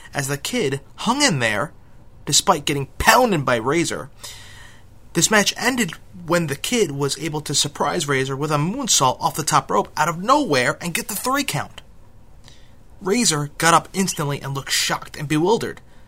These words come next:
He just lost to this jobber. The Kid went on to become the one, two, three Kid, and it was great to see a jobber become a popular superstar in the matter of just three seconds.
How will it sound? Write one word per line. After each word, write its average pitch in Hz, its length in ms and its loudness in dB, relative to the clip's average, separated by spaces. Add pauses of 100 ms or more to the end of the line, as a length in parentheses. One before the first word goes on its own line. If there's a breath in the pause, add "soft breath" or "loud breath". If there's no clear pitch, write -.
(420 soft breath)
He 214 100 -6
just 190 280 4
lost 185 460 0
to 190 80 0
this 185 160 2
jobber. 240 420 0 (1040 loud breath)
The 139 100 -4
Kid 151 460 0
went 160 140 0
on 160 120 2
to - 80 -10
become 147 300 0
the 127 120 2
one, 131 240 0
two, 143 260 0
three 208 260 -4
Kid, 104 340 -6 (500 loud breath)
and 156 100 -4
it 151 80 -2
was 143 160 0
great 190 320 0
to 147 100 -6
see 151 160 -2
a 143 60 0
jobber 143 340 0
become 135 340 -6
a 123 180 -6
popular 175 480 -2
superstar 131 720 -4 (380 loud breath)
in 156 100 -4
the 151 40 2
matter 151 380 2
of 131 160 -2
just - 300 -4
three 110 340 -6
seconds. - 760 -4